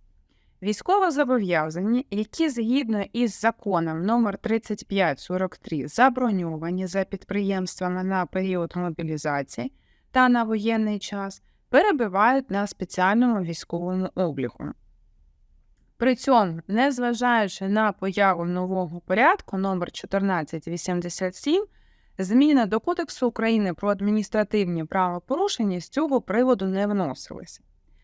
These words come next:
А, хочу на це звернути увагу, що купап не містить спеціального штрафу за відсутність ведення військового обліку.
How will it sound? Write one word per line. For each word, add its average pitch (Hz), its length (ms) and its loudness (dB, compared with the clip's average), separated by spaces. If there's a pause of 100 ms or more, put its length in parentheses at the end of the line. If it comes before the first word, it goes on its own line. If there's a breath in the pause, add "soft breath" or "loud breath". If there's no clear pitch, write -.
(600)
А, 208 340 4
хочу - 240 0
на 262 120 4
це 262 220 4
звернути 226 500 0
увагу, 202 500 2
що 240 200 -4
купап 294 500 -2 (100)
не 240 280 2
містить 269 520 2
спеціального 202 840 -2
штрафу 233 720 -2 (240)
за 220 340 4
відсутність 214 800 -2
ведення 226 520 4
військового 196 800 -2 (100)
обліку. 151 420 -4